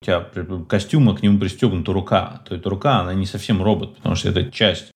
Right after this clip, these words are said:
тебя, а ты уже и ходишь, эта рука сама никуда не убежит. Не обязательно такую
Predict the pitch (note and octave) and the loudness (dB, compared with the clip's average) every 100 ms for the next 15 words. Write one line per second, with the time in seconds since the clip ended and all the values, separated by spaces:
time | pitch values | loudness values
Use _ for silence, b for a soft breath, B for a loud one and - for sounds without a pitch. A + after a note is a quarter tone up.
0 | - F#2 A#2 C#3 E2+ - G#2+ F#2 F#2+ F2 | -10 -2 2 2 0 0 -2 -2 -6 -6
1 | F2 F#2+ - D#3 C3 F#2+ - G2 B2+ A2+ | -8 -8 -2 -2 0 -4 -6 -4 2 2
2 | F#2+ - G2+ G#2 G#2 G2+ F#2 F#2 F#2+ F#2+ | 0 -6 0 2 2 0 -2 0 0 2
3 | G#2 G#2+ G2 - _ _ - A#2 C3+ C3+ | 2 2 -2 -8 _ _ -10 2 6 6
4 | D3 D3+ C#3 A2 A2 B2+ G2+ F#2+ F2+ G2+ | 6 4 2 2 0 2 2 2 -2 -6